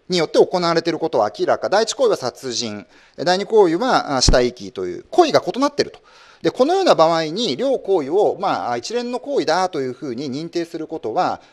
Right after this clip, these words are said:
難しいでしょうと。だから本文でも、えー、まあ、事前の計画に貫かれてはいるんだけれども、厳密には第一行為は殺害目的で、第二行為は証拠隠滅目的と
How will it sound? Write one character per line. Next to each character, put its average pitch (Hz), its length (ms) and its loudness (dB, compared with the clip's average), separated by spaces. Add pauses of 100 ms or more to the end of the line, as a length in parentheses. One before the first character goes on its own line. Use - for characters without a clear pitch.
(120)
難 185 280 -6
し - 120 0
い - 40 -4
で - 80 -4
し - 100 -4
ょ 90 60 -6
う - 60 -12
と。 - 80 -20 (220)
だ - 100 -20
か - 100 -20
ら 180 80 2
本 339 240 2
文 175 160 2
で 135 80 2
も、 170 320 4 (340)
え 139 240 2
ー、 143 40 0
ま 220 100 6
あ、 - 20 4
事 190 200 -4
前 370 220 0
の 370 120 -2
計 330 240 -4
画 320 200 -8
に 302 120 -8
貫 339 340 -6
か 392 140 -4
れ 359 100 -2
て 131 160 0
は 107 80 2
い 101 100 -4
る 262 120 -2
ん 185 120 -6
だ 104 120 -4
け 123 120 -6
れ 92 120 -6
ど 82 120 -10
も、 214 300 -4 (180)
厳 330 320 0
密 370 220 -4
に 381 80 -6
は 214 120 2
第 180 200 2
一 190 160 -4
行 190 240 2
為 175 60 -2
は 214 60 -2
殺 139 260 -10
害 123 160 4
目 117 180 -8
的 - 220 -12
で、 220 100 -2
第 160 200 -2
二 160 100 -8
行 143 240 -2
為 123 80 -6
は 208 280 -2 (200)
証 160 180 2
拠 139 120 2
隠 127 60 -4
滅 120 180 -4
目 110 200 -8
的 67 340 -14
と - 120 -20